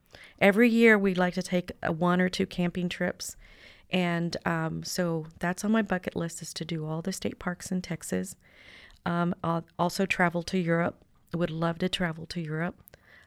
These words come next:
Um, I've gone, I've gone on a couple of cruises, one to Alaska. That one was phenomenal.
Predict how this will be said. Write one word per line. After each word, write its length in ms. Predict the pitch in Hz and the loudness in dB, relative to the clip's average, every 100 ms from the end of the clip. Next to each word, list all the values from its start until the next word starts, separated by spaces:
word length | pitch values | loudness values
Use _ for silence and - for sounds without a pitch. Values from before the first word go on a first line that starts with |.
| _ 175 | _ -4
Um, 400 | 170 160 156 156 _ _ - | -2 -4 -6 -10 _ _ -16
I've 120 | 156 | -6
gone, 420 | - 175 208 208 - - | 0 2 4 2 -2 -4
I've 200 | 170 - | -6 -4
gone 260 | 170 180 | -2 0
on 80 | 202 | 0
a 80 | 214 | 0
couple 300 | - - 233 | -4 2 4
of 140 | 240 | 4
cruises, 720 | - 220 214 196 220 226 - - | 2 2 2 4 2 2 -4 -6
one 200 | 180 170 | -4 -4
to 160 | - 226 | -2 0
Alaska. 600 | 208 180 180 - 214 233 | 2 2 0 -2 -4 2
That 160 | 185 170 | 2 4
one 160 | 190 | 4
was 160 | 202 196 | 2 0
phenomenal. 1000 | - 190 180 180 180 185 175 170 170 226 | 0 2 2 0 2 2 2 2 0 -2